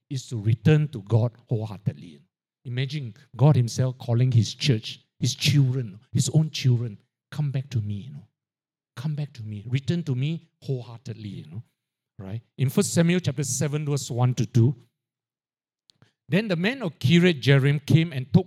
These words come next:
the ark of the Lord and brought it into the house of Amminadab on the hill and consecrated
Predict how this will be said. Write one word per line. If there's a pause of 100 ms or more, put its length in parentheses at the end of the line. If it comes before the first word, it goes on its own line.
the
ark
of
the
Lord (200)
and
brought
it
into
the
house
of
Amminadab
on
the
hill (360)
and (120)
consecrated